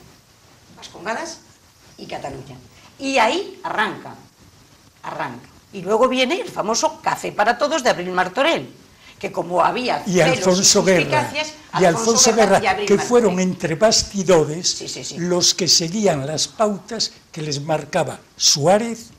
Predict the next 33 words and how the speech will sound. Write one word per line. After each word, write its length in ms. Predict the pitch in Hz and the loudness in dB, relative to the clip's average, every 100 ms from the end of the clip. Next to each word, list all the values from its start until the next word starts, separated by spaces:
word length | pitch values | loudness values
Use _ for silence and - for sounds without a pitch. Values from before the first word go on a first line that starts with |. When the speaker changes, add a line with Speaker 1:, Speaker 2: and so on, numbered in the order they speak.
| - - | -20 -18
Speaker 2:
y 20 | 135 | -12
Felipe 400 | - 143 139 151 | -8 -6 -6 -10
González. 480 | 120 113 - - 180 | -12 -14 -16 -16 -8
Speaker 1:
Bien, 240 | 220 - - - - | -8 -8 -16 -20 -2
pero 160 | 269 285 | 4 6
Speaker 2:
Ahí 140 | 349 | 8
Speaker 1:
ahí 60 | 427 | 6
Speaker 2:
arranca 280 | 147 160 - | 2 -2 -2
todo. 140 | 156 | 2
Speaker 1:
arranca 400 | 285 359 381 339 | 4 4 4 2
también 280 | 330 311 311 | 0 -2 -4
una 200 | 277 254 | -2 -4
falacia, 540 | 208 151 123 - - | -4 -4 -6 -10 -18
que 80 | - | -14
es 80 | 233 | -12
la 80 | 247 | -10
siguiente, 440 | 240 190 123 - - - | -10 -10 -12 -16 -20 -14
que 140 | 185 | -8
yo 180 | 208 285 | -2 0
he 60 | 285 | 0
tenido 340 | 269 247 247 | -2 -2 -2
que 100 | 254 | -4
discutir 400 | 240 - 220 247 | -8 -8 -10 -6
esto 240 | 262 - 233 | -6 -6 -8
también 320 | 214 240 240 | -6 -6 -6
con 220 | 240 226 | -6 -6
políticos 760 | 233 247 - 254 254 254 - - _ - | -8 -8 -12 -16 -12 -12 -12 -18 _ -18
y 140 | 220 | -14
con 420 | 220 233 220 226 | -8 -6 -6 -8
mucha 380 | 226 240 233 233 | -6 -6 -2 -2
gente 320 | 214 208 180 | 0 -4 -4
de 80 | 143 | -6
esta, 260 | 131 - | -8 -12